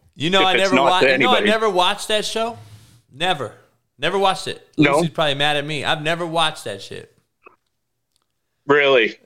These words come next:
Speaker 1: Nah,
Speaker 2: But
Speaker 1: I never
Speaker 2: actually,
Speaker 1: watched it.
Speaker 2: actually, I got a, this, this is a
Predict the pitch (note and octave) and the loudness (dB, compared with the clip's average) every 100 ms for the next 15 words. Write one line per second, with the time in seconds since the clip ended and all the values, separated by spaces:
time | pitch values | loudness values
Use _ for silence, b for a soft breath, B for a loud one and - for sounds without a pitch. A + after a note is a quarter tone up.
0 | _ - A2 C3+ C#3+ C#3 D3+ - F3 D3+ | _ -10 -4 0 2 4 2 2 2 4
1 | D3 - E3+ D#3+ D3+ E3+ E3+ D#3+ C#3+ C3 | 4 4 4 4 4 4 4 4 6 4
2 | B2+ - D#3 E3 - E3 E3+ C#3+ | 2 2 0 2 2 2 2 4